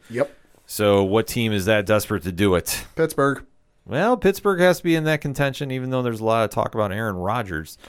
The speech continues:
Speaker 1: Yeah.
Speaker 2: I saw that report coming around,
Speaker 1: Yeah.
Speaker 2: rumored, and I'm like, well, if he goes there, like we talked about on the pre-show this season for the N F L,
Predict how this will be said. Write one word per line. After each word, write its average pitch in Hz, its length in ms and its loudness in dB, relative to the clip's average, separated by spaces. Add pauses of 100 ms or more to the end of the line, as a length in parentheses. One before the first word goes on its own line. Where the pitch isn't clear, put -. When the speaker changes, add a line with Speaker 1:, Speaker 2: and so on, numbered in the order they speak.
(120)
Speaker 1:
Yeah. 120 160 -8
Speaker 2:
I - 60 -6
saw 117 240 0
that 117 160 4
report 87 340 -2
coming 85 220 -6
around, 82 380 -2
Speaker 1:
Yeah. 117 100 2
Speaker 2:
rumored, 87 340 -2 (140)
and 85 240 -8
I'm 82 180 -4
like, 85 280 -2
well, 95 340 6
if 87 80 2
he 101 140 -2
goes 92 240 2
there, 92 340 2 (420)
like 92 140 -4
we 95 100 -2
talked 98 220 0
about 95 120 2
on 92 60 -2
the 90 60 -4
pre-show 92 720 0
this 87 220 -6
season 87 480 -6 (160)
for 90 200 -4
the 90 120 -2
N 87 80 -2
F 85 140 -6
L, 85 200 0